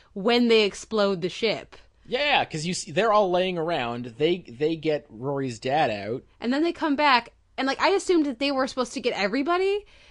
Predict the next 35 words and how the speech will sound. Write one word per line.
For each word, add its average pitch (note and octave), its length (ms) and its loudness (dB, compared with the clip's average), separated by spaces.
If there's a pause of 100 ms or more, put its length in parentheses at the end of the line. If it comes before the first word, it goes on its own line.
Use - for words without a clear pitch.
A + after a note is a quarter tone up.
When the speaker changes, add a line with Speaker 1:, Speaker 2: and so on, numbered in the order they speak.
Speaker 1:
but - 140 -2
then F#4 160 2
when F#4 80 4
they F#4 100 2
come D#4+ 160 -2
back E4 160 2
and D#4+ 100 -4
talk E4 140 -2
to - 80 -20
the D4+ 120 -2
doctor, D#4+ 260 2
you C#4 100 0
can D4+ 140 0
still G4 200 0
see F4+ 140 2
the E4+ 120 2
other F4 100 -2
people D4+ 240 -4
lying D#4 340 6
down C#4+ 300 2
in B3 80 -4
the B3 60 -6
background. A3+ 680 0
Speaker 2:
Yeah, D3+ 160 4
no, F#2 200 -8
they A#2+ 160 -6
totally D3 380 -6
get G#2+ 240 -10
blowed F#2+ 220 -10
up. - 240 -14 (260)
Speaker 1:
It's - 80 -10
like, - 220 -6 (100)
"Are E4 80 0
you E4+ 140 6
kidding D#4 320 -2